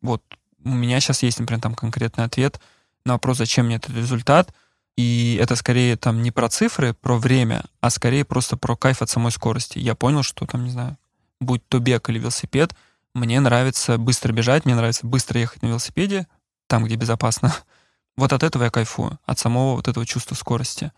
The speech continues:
А у другого человека может быть какой-то другой ответ. Но если вдруг вы не знаете, зачем вы это делаете,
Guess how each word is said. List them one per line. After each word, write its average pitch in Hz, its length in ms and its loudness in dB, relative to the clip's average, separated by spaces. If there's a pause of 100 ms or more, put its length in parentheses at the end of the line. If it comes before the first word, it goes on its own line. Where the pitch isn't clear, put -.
(880)
А 120 500 4
у 127 420 -2
другого 127 440 2
человека 135 260 2
может 127 160 2
быть 123 140 -2
какой-то 123 260 0
другой 117 280 0
ответ. 98 360 -6
Но 127 200 4
если 139 340 0
вдруг 131 560 0
вы 123 240 -2
не 123 120 2
знаете, 123 480 0
зачем 117 380 0
вы 117 80 -2
это 117 140 -6
делаете, 143 580 0